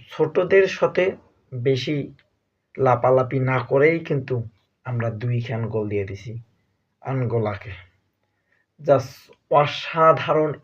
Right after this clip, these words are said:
অ্যাসিস্ট এবং গোল মেসি। প্রথম গোলটা করছে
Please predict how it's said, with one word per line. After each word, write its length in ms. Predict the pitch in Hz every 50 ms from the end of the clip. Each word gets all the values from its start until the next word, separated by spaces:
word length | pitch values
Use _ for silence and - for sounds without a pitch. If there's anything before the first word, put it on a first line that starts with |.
| _
অ্যাসিস্ট 560 | - 143 143 127 - - 185 180 - - - - _ -
এবং 320 | - 143 147 123 135 135 131 123 117 117
গোল 280 | - - 143 139 127 107 101 - _ _ _ _ _ _ _ _ _ - _ _ _ _ _ _ _ _ _ _ _ _ -
মেসি। 600 | 120 127 127 123 123 117 110 - - 107 101 95 90 90 - - _ _ _ _ _ _ _ _ _ _ _ _ _ _ _ _ _ _ _ _ _ _ -
প্রথম 280 | - 147 147 170 170 160 151
গোলটা 320 | 135 143 135 127 113 127
করছে 360 | 117 117 120 113 - - 135